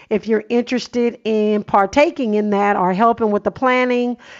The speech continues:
as we come to the different cities across the United States,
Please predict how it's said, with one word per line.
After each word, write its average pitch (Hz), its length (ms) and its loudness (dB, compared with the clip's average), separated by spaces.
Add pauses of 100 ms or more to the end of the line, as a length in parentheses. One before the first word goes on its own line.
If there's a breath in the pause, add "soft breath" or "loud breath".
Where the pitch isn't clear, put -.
(100)
as 208 220 2
we 220 120 -2
come 233 320 0
to 240 100 -6
the 202 100 -2
different 214 360 -2
cities 254 420 -2
across 208 380 2
the 214 100 -12
United 208 400 0
States, 254 540 -4